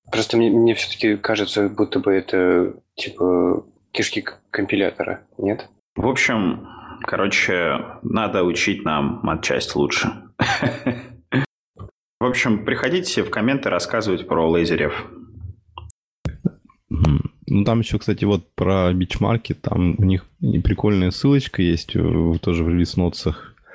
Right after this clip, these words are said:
Speaker 3: на сайте, где они публикуют, э, как бы,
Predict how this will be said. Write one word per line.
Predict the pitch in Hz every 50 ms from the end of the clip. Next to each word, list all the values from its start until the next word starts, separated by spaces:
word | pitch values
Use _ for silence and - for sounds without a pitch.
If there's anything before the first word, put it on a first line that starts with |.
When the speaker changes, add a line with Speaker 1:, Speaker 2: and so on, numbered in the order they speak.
| - - - - - _ -
Speaker 3:
на | 95 92 95 87 87 85 85 87
сайте, | - - - 101 110 120 - 113
где | 95 90 85 95 95 92 92
они | 90 92 90 87
публикуют, | - 87 85 85 90 85 - - 104 104 98 92 87 - -
э, | 92 92 87 85 85 85 85 82 - - - - 82 - -
как | - 85 82 85
бы, | 87 87 85 80 76